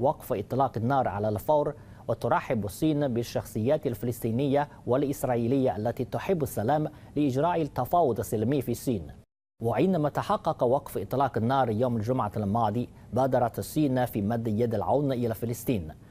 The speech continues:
حيث قال المتحدث باسم هيئة التنمية والتعاون الدولي الصينية تيان لين إن الحكومة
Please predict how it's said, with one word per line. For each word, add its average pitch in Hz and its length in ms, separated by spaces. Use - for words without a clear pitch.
حيث 120 260
قال 143 340
المتحدث 131 720
باسم 120 360
هيئة 123 380
التنمية 120 460
والتعاون 127 560
الدولي 113 340
الصينية 127 520
تيان 147 380
لين 120 260
إن 160 160
الحكومة 147 520